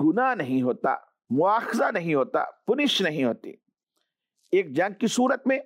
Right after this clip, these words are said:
کہ یہاں اپنے مقابل کو دھوکہ دینا جائز ہے۔ اسی طرح جب ظالم ظلم کرنا چاہتا ہے، اس کے ظلم سے بچنے کے لیے بھی جائز ہے۔ دوسری صورت یہ ہے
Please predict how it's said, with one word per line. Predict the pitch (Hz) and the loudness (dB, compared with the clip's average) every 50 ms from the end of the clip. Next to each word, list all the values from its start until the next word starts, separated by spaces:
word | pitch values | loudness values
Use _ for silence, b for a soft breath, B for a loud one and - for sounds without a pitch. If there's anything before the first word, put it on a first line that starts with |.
| _ _ _ _ _ _ _ _ _ _ _ - | _ _ _ _ _ _ _ _ _ _ _ -4
کہ | 143 | -2
یہاں | 147 160 190 180 214 247 240 - | 0 0 0 0 0 -2 -2 -2
اپنے | - 190 196 196 - 220 214 247 262 262 | -2 -2 -2 -2 -2 0 0 2 2 0
مقابل | 233 180 147 135 131 - - 147 139 147 165 170 180 208 269 277 269 - | 0 0 0 0 -2 -2 -2 -2 0 0 0 0 0 0 0 2 0 0
کو | - - 190 190 208 233 233 | 0 0 2 4 4 4 2
دھوکہ | 170 123 - 143 151 180 190 - - 233 262 269 | 0 -2 -2 0 2 2 2 0 0 0 0 0
دینا | 220 214 220 202 202 | 0 0 0 0 0
جائز | 180 151 139 139 156 139 - - | 0 0 0 -2 -2 -4 -4 -4
ہے۔ | 98 85 - _ _ _ _ _ _ _ _ _ _ _ _ _ | -4 -6 -6 _ _ _ _ _ _ _ _ _ _ _ _ _
اسی | 143 143 - 202 196 | -4 0 0 0 0
طرح | 170 202 196 190 | 0 0 0 0
جب | 175 190 190 147 | 0 -2 -2 -2
ظالم | 117 110 165 175 190 220 247 202 156 | -2 0 0 0 0 0 -2 -4 -4
ظلم | 110 - 160 233 285 285 269 226 | -4 0 2 2 2 2 0 0
کرنا | - 226 214 208 208 190 | -2 -4 -2 -2 -2 -4
چاہتا | - - 170 151 151 160 - 247 214 160 | -2 -2 -2 -2 -2 -2 0 0 0 0
ہے، | 135 - - _ _ _ _ _ _ - | -2 -6 -8 _ _ _ _ _ _ 0
اس | 202 220 220 - | 2 2 2 0
کے | - - 202 | 0 0 0
ظلم | 147 110 113 180 262 277 269 | 0 0 2 2 2 2 2
سے | 226 - 226 233 | 0 0 0 0
بچنے | 208 147 117 127 147 - - 208 226 277 294 262 | 0 0 -2 -2 -2 0 0 0 0 0 0 0
کے | - 226 202 | -2 -2 -2
لیے | 165 165 170 165 151 | 0 0 0 0 2
بھی | 156 214 247 - - _ - 113 | 0 0 -2 -2 -4 _ -4 -2
جائز | 110 160 180 190 - - - | 0 0 0 -2 -4 -6 -10
ہے۔ | 131 - _ _ _ _ _ _ _ _ _ _ _ _ _ _ _ - | -14 -16 _ _ _ _ _ _ _ _ _ _ _ _ _ _ _ -6
دوسری | 104 113 151 165 156 269 269 | 0 0 2 2 2 2 0
صورت | 240 - 233 233 262 262 226 - | 0 0 0 2 2 0 -2 -2
یہ | 156 160 151 131 | 0 0 0 2
ہے | 127 151 180 | 0 0 0